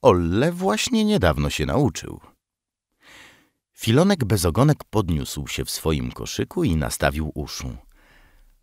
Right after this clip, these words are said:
Pojechać na zieloną trawkę? To brzmiało bardzo wesoło. „Ciekaw jestem, czy też i mnie zabiorą z sobą”, myślał Filonek. „Mam nadzieję, że zaliczają mnie do rodzinki,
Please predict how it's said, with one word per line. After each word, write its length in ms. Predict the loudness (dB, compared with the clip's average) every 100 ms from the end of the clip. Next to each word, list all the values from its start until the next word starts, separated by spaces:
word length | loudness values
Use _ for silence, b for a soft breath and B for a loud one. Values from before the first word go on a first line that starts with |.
| _ _ _
Pojechać 640 | -4 0 0 2 0 2
na 180 | 4 4
zieloną 480 | 4 4 4 4 2
trawkę? 800 | 0 -4 -4 -10 -8 -8 -8 -14 _ _ _ _ -2
To 140 | -2
brzmiało 520 | 0 0 2 2 0
bardzo 360 | 2 2 0 -2
wesoło. 600 | -2 -2 -2 -4 -6 -14 _ _ _ _ _ _ _ b b b b b -2
„Ciekaw 460 | 2 4 4 2
jestem, 500 | 2 2 2 2 2 B B B
czy 140 | -4 2
też 260 | 2 2 -2
i 100 | 2
mnie 360 | 6 8 8
zabiorą 560 | 8 4 4 0 0 0
z 80 | 0
sobą”, 760 | 0 2 2 0 -4 -8 -8 -10 _ _ _ -10
myślał 400 | -6 -6 -6 -8
Filonek. 680 | -6 -6 -6 -8 -16 -18 -20 _ _ _ _ b b b 4
„Mam 240 | 6 8
nadzieję, 460 | 6 6 4 4 4
że 140 | 6
zaliczają 640 | 6 4 2 0 2 2
mnie 180 | 4 6
do 120 | 6
rodzinki, 680 | 2 2 0 -2 -4 -10 -10